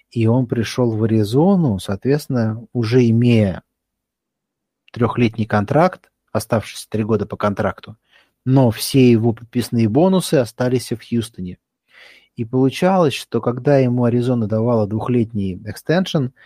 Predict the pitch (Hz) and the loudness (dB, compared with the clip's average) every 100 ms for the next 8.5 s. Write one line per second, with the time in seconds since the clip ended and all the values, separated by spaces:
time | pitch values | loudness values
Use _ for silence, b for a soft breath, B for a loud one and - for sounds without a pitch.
0 | b b b b - 127 123 135 143 135 | b b b b -2 2 4 2 2 0
1 | 127 - 120 113 135 120 107 113 120 113 | -2 0 0 4 4 4 2 2 2 2
2 | 107 110 110 104 123 - 127 117 113 107 | 0 0 0 -2 -4 0 2 2 0 -2
3 | 110 107 151 180 175 - _ _ _ _ | -2 0 2 2 0 -4 _ _ _ _
4 | _ _ _ _ _ - 120 - 143 135 | _ _ _ _ _ -8 -6 0 2 4
5 | 120 107 107 _ _ _ 117 120 - 120 | 2 0 -4 _ _ _ -6 -4 -2 -2
6 | 107 117 127 113 - 104 95 - - _ | 0 4 4 4 0 -4 -4 -8 -16 _
7 | _ 101 113 117 110 - 98 - 107 113 | _ -6 0 0 0 -8 -12 -14 -10 -4
8 | 113 110 - 85 | -2 -2 -6 -14